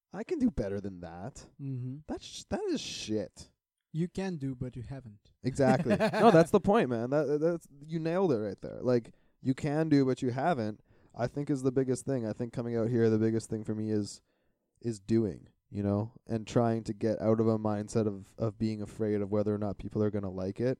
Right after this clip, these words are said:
Speaker 1: and just fucking doing it and getting it out there. And, and because, you know, most times I've found in any sort of artistic endeavor, there are people that like it, whether it's been music or art or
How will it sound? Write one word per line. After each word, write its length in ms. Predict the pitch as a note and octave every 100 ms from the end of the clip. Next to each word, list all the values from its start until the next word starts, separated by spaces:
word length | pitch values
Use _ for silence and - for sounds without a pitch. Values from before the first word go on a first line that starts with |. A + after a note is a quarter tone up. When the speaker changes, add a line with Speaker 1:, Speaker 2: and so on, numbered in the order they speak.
| _
Speaker 1:
and 160 | G#2+ G2+
just 240 | G#2 - _
fucking 340 | G2+ - G2
doing 300 | F#2+ G#2 G#2
it 140 | G2+ F#2+
and 120 | G2
getting 220 | G2 G2
it 100 | F#2+
out 200 | F#2+ F#2+ -
there. 200 | G2 G2
And, 160 | F#2+ - _ _ _ _ _ _ _ -
and 280 | G#2+ G#2 F#2+
because, 380 | B2+ D#3+ D3
you 80 | C3
know, 200 | D3+ D3
most 320 | C3+ C#3+ D#3+ -
times 280 | E3 D3 C#3
I've 120 | B2+
found 480 | - B2 C3+ D3 D3+ - _ - _ _ _ _ _ _
in 160 | - A2+
any 220 | B2+ C#3
sort 220 | C3+ C#3 C3
of 80 | B2
artistic 480 | A#2+ C3+ B2 B2
endeavor, 560 | A#2 A2+ A2 A2 D3 D#3 - _ _ _ _ _ _ _ _ _ _
there 180 | - C3
are 140 | C3 C#3+
people 280 | D#3 C3+
that 160 | B2 G2+
like 260 | G2+ F2 -
it, 100 | - _ _ _ _ - - _
whether 240 | A#2 B2 B2+
it's 100 | -
been 160 | B2+
music 500 | A#2+ B2+ A#2+ B2+ B2
or 300 | A2+ G#2+ G2+
art 480 | - G#2+ A2 G#2+ -
or 300 | G2+ F#2 E2+